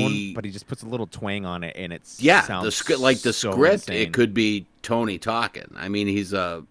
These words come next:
Speaker 1: he's a connected dude or whatever, you know?
Speaker 2: It's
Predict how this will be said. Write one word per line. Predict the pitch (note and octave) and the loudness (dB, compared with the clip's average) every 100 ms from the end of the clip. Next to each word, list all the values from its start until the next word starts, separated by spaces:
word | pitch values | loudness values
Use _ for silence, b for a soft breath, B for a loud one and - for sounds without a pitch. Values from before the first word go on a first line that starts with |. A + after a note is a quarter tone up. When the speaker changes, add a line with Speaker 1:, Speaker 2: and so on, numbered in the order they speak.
| _ | _
Speaker 1:
he's | F#2+ F#2 | -8 -6
a | F2+ D#2+ | -6 -8
connected | - F#2+ G#2 - E2 | -8 -8 -8 -8 -10
dude | E2 F#2+ F#2+ | -6 -6 -6
or | A1 | -8
whatever, | B1 A1+ G#1 | -12 -14 -14
you | A#1+ | -14
know? | C#2+ D2+ D#2+ | -8 -8 -6
Speaker 2:
It's | G2 - | -8 -10